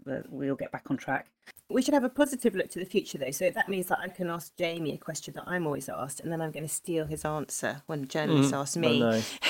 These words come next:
Speaker 2: <laughs> which is that, well, before, before we had the coronavirus pandemic, I was always asked, "Oh, there's so much period drama. This must be a boon time for history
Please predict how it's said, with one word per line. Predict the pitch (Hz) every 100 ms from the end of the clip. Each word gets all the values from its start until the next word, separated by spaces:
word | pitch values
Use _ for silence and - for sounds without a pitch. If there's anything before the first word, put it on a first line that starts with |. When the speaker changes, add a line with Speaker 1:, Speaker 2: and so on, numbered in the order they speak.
| -
Speaker 2:
<laughs> | 254 226 - -
which | 269
is | 285
that, | 294 -
well, | 220
before, | 240 - 311 320 247 -
before | 208 - 226 220
we | 202
had | 175 170 -
the | 175
coronavirus | 185 170 156 135 135 139
pandemic, | - 151 156 156 - - - -
I |
was | 180 175
always | 220 208 -
asked, | 165 160 156 -
"Oh, | 233 208
there's | 196
so | - 277
much | 254 226
period | - 247 226
drama. | 226 233 226 202 143 - - -
This | 233 208
must | 220 -
be | 208
a | 190
boon | - 233 226 214
time | - 170 151 156 156
for | - 170
history | 180 - - 147 143